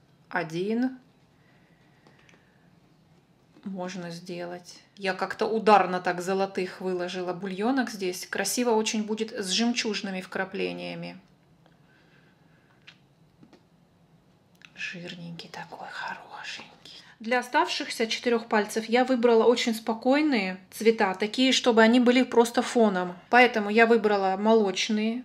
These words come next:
нежные вот такие оттенки: голубой, персиковый, фиолетовый и розовый. Розовый я хочу сделать не просто розовый, а вот такой вот с блёстками. Это всё мои новые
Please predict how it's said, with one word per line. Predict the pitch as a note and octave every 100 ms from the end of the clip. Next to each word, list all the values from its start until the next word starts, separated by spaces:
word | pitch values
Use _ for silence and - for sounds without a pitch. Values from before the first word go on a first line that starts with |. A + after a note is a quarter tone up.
| -
нежные | A3 A3+ G#3+ G#3 G3
вот | G3
такие | G3 G#3 G#3+ F#3+
оттенки: | F#3 G3+ F#3+ G3 B3+ C#4+
голубой, | B3 G#3 G#3 A3 G3
персиковый, | F3+ A3 G3 F#3 G#3+ - F3+ F3
фиолетовый | F#3 A3+ G3+ G3+ G3 F#3+ F#3 - -
и |
розовый. | G3 F#3 G3 A3+ C#4 D#4 - - - - -
Розовый | A3+ D#4 D#4+ A#3+ A3
я | G#3
хочу | C4 - A#3+
сделать | G#3+ A3+ G#3+ A3
не | G#3+
просто | C4+ F4+ - B3
розовый, | A3+ G3 F#3+ G#3 E3+ E3+
а | -
вот | G3 G3
такой | G#3 C4
вот | C4 A#3+
с |
блёстками. | G#3+ A3+ G#3+ - - G3 F3+ -
Это | A3+ - A#3+
всё | - - C#4 E4+ G#4+
мои | A#3 A#3
новые | A#3+ A#3+ A3+ G#3+ G3+